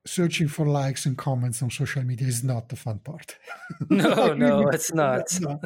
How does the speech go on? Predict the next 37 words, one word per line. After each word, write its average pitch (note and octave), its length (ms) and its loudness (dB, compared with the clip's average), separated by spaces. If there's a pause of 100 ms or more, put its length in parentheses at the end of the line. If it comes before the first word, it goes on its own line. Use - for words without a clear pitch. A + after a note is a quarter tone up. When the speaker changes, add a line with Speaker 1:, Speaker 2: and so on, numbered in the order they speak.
(180)
Speaker 1:
<laughs> - 960 -10
There C#4+ 140 0
are A3+ 160 4
other F3+ 220 -4
parts D3 340 0
which C#3+ 240 -2
I, C#3+ 60 0
which D3+ 320 -6
I D3 80 -4
think - 380 -10
are B2+ 240 -8 (760)
fun C#3+ 320 -2
Speaker 2:
It's D#3 180 -2
Speaker 1:
for - 20 4
me D3+ 40 2
Speaker 2:
def-, D3+ 160 2
Speaker 1:
at B2+ 60 -8
least. - 840 -16
Speaker 2:
yeah, B2+ 160 2
I C3 40 2
was D3 80 0
gonna D3 120 -2
say C3+ 120 -2
that's C3+ 260 0
definitely C3+ 320 -2
not B2 340 -4
fun. C3+ 380 -8 (300)
<laughs> - 280 -8
Speaker 1:
No. C#3+ 220 2 (1500)
Speaker 2:
Um, D3 440 -2 (200)
well, E3+ 180 0
Speaker 1:
Sorry, D3+ 220 2
you D#3 100 4
were D#3 100 2
Speaker 2:
I F3 40 2
was, G3 80 4
Speaker 1:
saying? E3 160 2